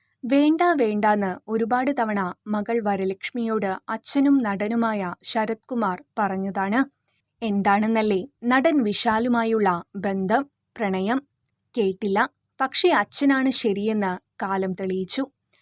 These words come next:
ഇപ്പോഴിതാ ശരത് കുമാറിന്റെ മകളും നടിയുമായ വരലക്ഷ്മി ശരത് കുമാർ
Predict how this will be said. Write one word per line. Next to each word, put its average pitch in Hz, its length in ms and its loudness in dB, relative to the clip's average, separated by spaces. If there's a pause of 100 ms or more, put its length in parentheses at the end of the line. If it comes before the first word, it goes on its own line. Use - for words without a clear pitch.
(140)
ഇപ്പോഴിതാ 294 540 0
ശരത് 220 460 -2
കുമാറിന്റെ 233 420 0
മകളും 208 460 -2
നടിയുമായ 208 680 -2
വരലക്ഷ്മി 196 680 -4
ശരത് 214 300 -4
കുമാർ 190 420 -4